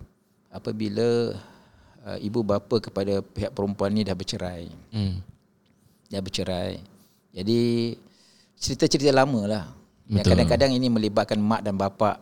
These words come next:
Speaker 2: Mm-mm.
Speaker 1: tapi terbawa-bawa dengan anak juga.
Speaker 2: Mm-mm.
Speaker 1: Si bapa mungkin punya perasaan tak puas hati dengan
Speaker 2: Ya.
Speaker 1: bekas isterinya
Speaker 2: Cerita
Speaker 1: tadi.
Speaker 2: lama.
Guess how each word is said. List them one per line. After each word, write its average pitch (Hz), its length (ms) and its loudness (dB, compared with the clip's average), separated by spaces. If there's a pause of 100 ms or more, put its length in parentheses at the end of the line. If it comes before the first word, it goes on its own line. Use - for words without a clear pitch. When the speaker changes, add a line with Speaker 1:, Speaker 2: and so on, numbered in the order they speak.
Speaker 2:
Mm-mm. 90 260 0
Speaker 1:
tapi 92 200 2
terbawa-bawa 101 680 2
dengan 101 240 -6
anak 92 340 -6
juga. 95 360 -2 (100)
Speaker 2:
Mm-mm. 90 300 -4 (180)
Speaker 1:
Si - 180 -8
bapa 104 280 2
mungkin 113 320 -2
punya 104 400 0
perasaan 101 720 -2 (340)
tak 113 140 -10
puas - 240 2
hati 107 340 -2
dengan 101 320 6
Speaker 2:
Ya. 90 80 8
Speaker 1:
bekas 98 380 2
isterinya 101 540 0
Speaker 2:
Cerita 104 260 4
Speaker 1:
tadi. 107 100 8
Speaker 2:
lama. 101 300 6